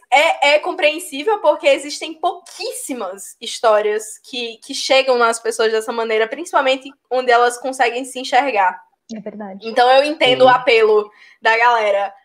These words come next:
Speaker 1: mas não é tudo que tem que ser sobre isso. E eu acho que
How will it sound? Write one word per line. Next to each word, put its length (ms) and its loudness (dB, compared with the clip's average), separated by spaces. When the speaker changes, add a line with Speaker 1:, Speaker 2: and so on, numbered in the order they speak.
Speaker 1:
mas 400 2
não 180 -4
é 120 2
tudo 340 -10
que 60 -20
tem 160 0
que 60 -12
ser 140 -2
sobre 300 -6
isso. 500 -10
E 160 -8
eu 100 2
acho 340 -2
que 360 -12